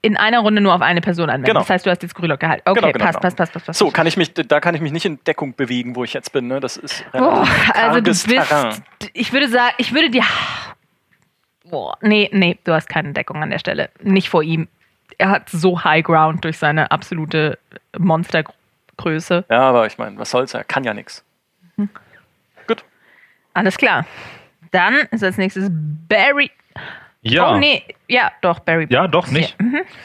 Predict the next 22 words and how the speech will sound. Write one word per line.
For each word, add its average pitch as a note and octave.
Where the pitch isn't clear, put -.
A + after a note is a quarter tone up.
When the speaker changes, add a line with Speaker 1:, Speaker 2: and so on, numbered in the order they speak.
Speaker 1:
Du F#3+
bist -
drin. -
Speaker 3:
Ich D3
würde D#3+
mich E3
jetzt D3
gerne C3+
hinabstürzen B2
in A2
die -
Tiefe, A#2+
immer D3+
auf B2
Gwendas A#2
Hals G#2+
zu, A#2+
Speaker 1:
Mhm. G3
Speaker 3:
mit F#3
einem A#2+
beherzten A2
Biss. -